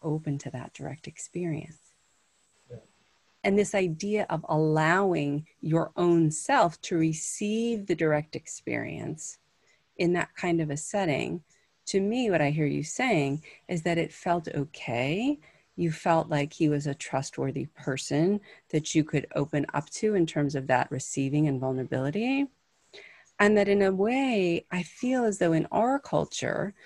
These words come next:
Speaker 1: when we come back here, forget about not valuing so much that connective, communal,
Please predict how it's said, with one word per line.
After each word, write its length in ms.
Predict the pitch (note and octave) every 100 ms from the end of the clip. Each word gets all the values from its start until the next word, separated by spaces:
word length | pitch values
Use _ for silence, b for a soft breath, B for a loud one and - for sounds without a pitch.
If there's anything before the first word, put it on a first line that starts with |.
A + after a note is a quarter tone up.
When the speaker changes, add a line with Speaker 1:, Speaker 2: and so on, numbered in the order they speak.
| b _
Speaker 1:
when 140 | G3+
we 120 | G#3 G3+
come 260 | G3+ F#3
back 240 | F3+ E3 -
here, 460 | A3+ G#3 C3+ -
forget 480 | E3+ - G3 B3 C4+
about 340 | G#3+ E3+ C#3+ E3+
not 300 | E3 - -
valuing 760 | D3+ D3+ E3+ E3 D#3 D3 D#3
so 180 | - D3
much 260 | C#3 -
that 220 | - - -
connective, 800 | D3+ D3 D3+ D3 - D3+ C#3+ -
communal, 800 | D3 D3 D3+ D3+ D3 C#3+ C3+